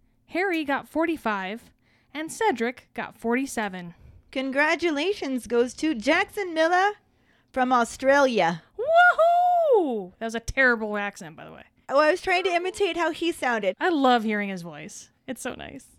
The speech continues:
Speaker 2: I feel like last week we had kind of an accent off between Max and Jackson.
Speaker 1: <laughs> We did.
Speaker 2: Yeah.
Speaker 1: Max and Jackson?
Speaker 2: Max and Jackson.
Speaker 1: Max and
Speaker 2: <laughs>
Speaker 1: Jackson. It's a rhyming episode, isn't it?
Speaker 2: Apparently.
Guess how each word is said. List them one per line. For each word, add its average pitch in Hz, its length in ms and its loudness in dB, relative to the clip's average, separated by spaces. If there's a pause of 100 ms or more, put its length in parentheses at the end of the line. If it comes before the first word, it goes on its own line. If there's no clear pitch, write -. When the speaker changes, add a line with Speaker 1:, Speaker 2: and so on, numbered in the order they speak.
(120)
Speaker 2:
I 220 60 -2
feel 220 160 2
like 226 120 0
last 175 400 0
week 180 200 -2
we 175 100 -4
had 160 260 -4
kind 170 220 -6
of - 100 -4
an - 140 -2
accent 165 520 -8
off 143 280 -4
between 175 340 -6
Max 151 320 -8
and 170 100 -4
Jackson. 170 680 -4
Speaker 1:
<laughs> - 20 -20
We 262 260 -8
did. 254 520 -6
Speaker 2:
Yeah. 190 180 -8
Speaker 1:
Max 196 300 -8
and 226 80 -6
Jackson? 240 480 -6 (340)
Speaker 2:
Max 208 380 -2
and 285 100 -4
Jackson. 277 460 4
Speaker 1:
Max 254 420 4
and 403 160 4
Speaker 2:
<laughs> 415 180 4
Speaker 1:
Jackson. 285 560 -2 (540)
It's - 100 -8
a 320 120 2
rhyming 339 480 0
episode, 277 480 -2
isn't 269 200 -4
it? 233 300 -2
Speaker 2:
Apparently. 240 800 -2